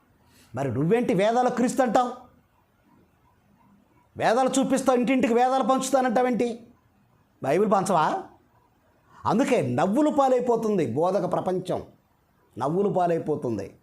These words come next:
అందుకే ఇరవై నాలుగు నా-, నలభై నాలుగులో ఏమంటున్నాడండి? "అంతటా ఆయన మోషే ధర్మశాస్త్రములోను"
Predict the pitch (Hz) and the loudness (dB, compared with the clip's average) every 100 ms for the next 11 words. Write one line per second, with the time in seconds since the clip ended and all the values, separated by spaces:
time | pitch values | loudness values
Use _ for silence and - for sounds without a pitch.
0 | _ _ _ _ _ _ - - - 139 | _ _ _ _ _ _ -20 -10 -4 0
1 | 175 131 - - - 117 170 180 175 208 | 0 0 -6 -18 -6 0 2 4 4 4
2 | 196 170 170 160 147 175 208 202 208 226 | 2 2 4 2 2 2 4 4 4 4
3 | 214 196 226 240 233 226 208 208 269 - | 4 2 2 2 2 2 2 0 0 -4
4 | - - - 175 220 214 170 170 208 202 | -10 -4 2 4 4 6 6 6 4 4
5 | 147 120 - 123 170 233 226 240 180 185 | 2 -2 -6 2 4 4 4 4 6 4
6 | 233 220 214 - 202 180 170 160 139 135 | 2 2 2 2 2 4 4 4 2 2
7 | 117 | 0